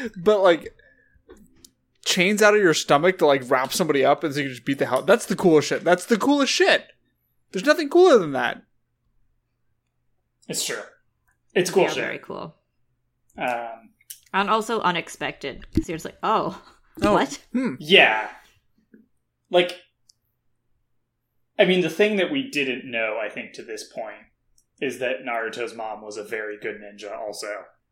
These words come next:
Speaker 3: Yeah, she was
Speaker 2: Um,
Speaker 3: also a jonin. So she was also not, she was a tough lady.
Speaker 1: She's
Speaker 2: Yeah.
Speaker 1: powerful
Speaker 3: A-, as we
Speaker 1: ass.
Speaker 3: fi-, <laughs> as we find out.
Speaker 2: Um.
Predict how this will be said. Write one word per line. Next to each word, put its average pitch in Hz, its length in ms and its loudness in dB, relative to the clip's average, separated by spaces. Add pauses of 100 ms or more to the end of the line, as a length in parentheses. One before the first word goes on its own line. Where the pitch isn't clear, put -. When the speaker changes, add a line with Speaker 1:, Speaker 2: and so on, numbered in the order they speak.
(220)
Speaker 3:
Yeah, 175 260 -4
she 208 180 -4
was 185 140 -6
Speaker 2:
Um, 165 60 -6
Speaker 3:
also 165 280 -8
a 147 80 -8
jonin. 165 560 -12 (1040)
So - 240 -20
she - 200 -18
was - 160 -20
also - 320 -16
not, - 380 -16 (300)
she - 180 -16
was 160 160 -14
a 151 60 -14
tough - 280 -16
lady. - 400 -16 (120)
Speaker 1:
She's - 180 -6
Speaker 2:
Yeah. 120 140 2
Speaker 1:
powerful 135 340 2
Speaker 3:
A-, - 160 0
as 196 220 4
we 196 60 2
Speaker 1:
ass. 185 100 0
Speaker 3:
fi-, 220 360 -2
<laughs> - 40 -2
as 208 100 -2
we 208 80 4
find 214 440 -4
out. 185 220 -10 (1080)
Speaker 2:
Um. 117 640 -4